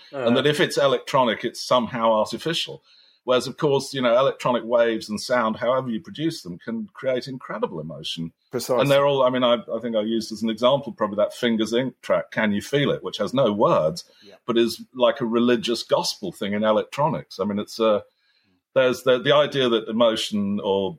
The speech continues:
Speaker 2: electronics are cold or artificial is, is just plain wrong. I mean, it's a weird one.
Speaker 3: It is just
Speaker 2: I should
Speaker 3: nonsense.
Speaker 2: say that I'm
Speaker 3: Yeah.
Speaker 2: very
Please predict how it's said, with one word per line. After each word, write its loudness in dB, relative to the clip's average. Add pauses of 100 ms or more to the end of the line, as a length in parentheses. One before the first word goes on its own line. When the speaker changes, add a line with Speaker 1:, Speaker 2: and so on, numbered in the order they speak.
Speaker 2:
electronics -2
are -10
cold 0
or 4
artificial 0
is, -6
is -8
just -4 (460)
plain 0
wrong. -2
I -14
mean, -6
it's -8
a -6
weird 0
one. -10
Speaker 3:
It -4
is -4
just -8
Speaker 2:
I 2
should 2
Speaker 3:
nonsense. -6
Speaker 2:
say 4
that 2
I'm 0
Speaker 3:
Yeah. 0
Speaker 2:
very 2